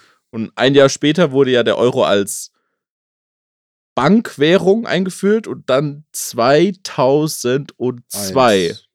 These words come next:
Speaker 1: Eins oder, nee, zwei, glaub ich.
Speaker 2: Weiß ich nicht.
Speaker 1: Zweitausendeins oder zweitausendzwei wurde dann auch wirklich der Euro als Bargeld ausgegeben.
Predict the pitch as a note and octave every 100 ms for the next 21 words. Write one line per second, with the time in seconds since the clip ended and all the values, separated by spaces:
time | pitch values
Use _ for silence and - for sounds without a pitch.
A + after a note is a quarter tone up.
0 | - - C3 F3 D3+ B2 - - A2 -
1 | E3 C4 F#2+ D#2+ E2+ F2 - _ _ _
2 | _ - F#2 - - - _ _ _ -
3 | B2+ A#2+ - F3 G3+ F3+ D3 C3+ A#2 -
4 | C3 C3 C3 C3 B2 G#2 A#2 A2 G#2+ A#2+
5 | G#2 - A2+ A2 G2+ - F#2 G#2+ G#2 F#2
6 | - G2 - - - - -